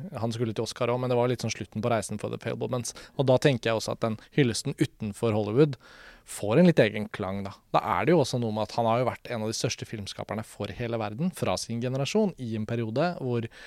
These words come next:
hvor filmmediet gikk, eh, gjennom veldig viktige endringer, og hans filmer har betydd noe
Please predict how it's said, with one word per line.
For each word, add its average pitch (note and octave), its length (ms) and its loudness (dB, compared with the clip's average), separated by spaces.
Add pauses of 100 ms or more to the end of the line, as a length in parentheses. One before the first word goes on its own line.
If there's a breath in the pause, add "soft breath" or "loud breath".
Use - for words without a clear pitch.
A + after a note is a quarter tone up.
(160 loud breath)
hvor A#2+ 120 2
filmmediet A2+ 640 -2
gikk, - 340 -8 (320)
eh, C3+ 140 -4
gjennom A2+ 260 -2
veldig A#2 220 -2
viktige A2+ 340 -6
endringer, A#2 480 -2
og A#2+ 120 -2
hans A#2 200 -2
filmer A2 280 -4
har A2 160 -4
betydd A2+ 300 -8
noe A2+ 160 -8